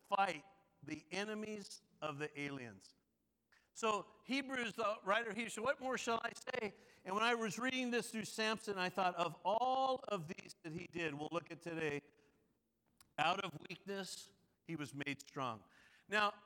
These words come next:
as a kid, I probably had heard about Samson through Sun-, Sunday school, and if I were to kind of describe what he looked like, what I would have thought of, I would have thought that he would have looked like what we see today in all these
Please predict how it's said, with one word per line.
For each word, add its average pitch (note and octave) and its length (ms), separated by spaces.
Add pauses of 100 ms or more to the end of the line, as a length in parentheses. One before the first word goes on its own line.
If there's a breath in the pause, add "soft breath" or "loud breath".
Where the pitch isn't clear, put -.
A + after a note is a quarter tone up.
(380)
as G#3+ 220
a F#3 60
kid, B3+ 640
I G3+ 140
probably A3 800
had F3+ 260 (100)
heard G#3+ 300
about D#3+ 340
Samson F3 560
through C#3+ 140 (100)
Sun-, E3 240
Sunday E3 320
school, C#3+ 340 (440 loud breath)
and G3+ 180
if G3 160
I G#3+ 140
were A#3+ 160
to F#3 160
kind G#3+ 320
of F3+ 100
describe G3+ 600
what G3 120
he E3+ 160 (180)
looked A3+ 280
like, E3 280
what D3+ 120
I D3+ 80
would D3 100
have C#3+ 120
thought G#3+ 280
of, F#3 240 (440 loud breath)
I A#3+ 260
would C#4+ 160
have A#3+ 160
thought D#3 580
that D3+ 140
he F#3+ 100
would E3+ 140
have D3+ 120
looked F#3 280
like E3+ 240
what F3 100
we D#3 120
see G3 200
today E3+ 380
in D#3 80
all D#3 160
these D#3+ 180